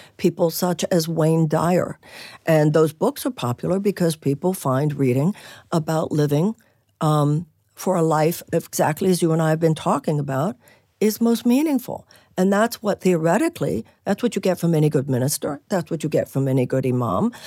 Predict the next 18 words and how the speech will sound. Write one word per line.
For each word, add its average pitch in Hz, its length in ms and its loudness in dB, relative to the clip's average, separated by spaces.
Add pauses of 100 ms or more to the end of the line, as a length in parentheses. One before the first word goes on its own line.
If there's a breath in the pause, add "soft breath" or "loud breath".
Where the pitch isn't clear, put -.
(140 loud breath)
That's 156 200 0
what 165 140 -4
you 156 60 -2
get 147 220 -4
from 143 220 -2
any 147 220 2
good, 139 400 -2
uh, 139 300 -2 (400 loud breath)
uh, 151 180 0
rabbi. 143 520 -2 (200 loud breath)
That's 170 260 -2
what 170 160 -4
you 156 60 -4
get 143 300 0
at 151 180 -2
any, 147 300 2 (160)
uh, - 320 -6 (120)
m-, - 120 -8